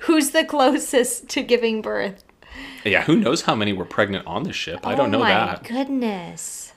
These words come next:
Speaker 2: The f-,
Speaker 1: Oh.
Speaker 2: the first child that was born after the ship arrived was named Peregrine.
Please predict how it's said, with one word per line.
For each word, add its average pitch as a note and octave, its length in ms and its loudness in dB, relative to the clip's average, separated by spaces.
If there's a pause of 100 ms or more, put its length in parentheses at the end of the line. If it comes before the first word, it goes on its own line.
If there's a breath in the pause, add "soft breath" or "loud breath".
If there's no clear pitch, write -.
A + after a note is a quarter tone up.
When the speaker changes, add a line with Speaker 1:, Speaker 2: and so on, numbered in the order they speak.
(200)
Speaker 2:
The A#3 60 -2
f-, B3 60 0
Speaker 1:
Oh. B3+ 560 2
Speaker 2:
the G2+ 60 0
first - 680 2
child F2 340 4
that F#2 60 0
was F#2+ 140 -4
born F2+ 240 -2
after F#2 260 -6
the E2+ 80 -10
ship - 220 -10
arrived E2 420 -8
was F2 180 -12
named E2+ 320 -8 (520)
Peregrine. G#2 560 -2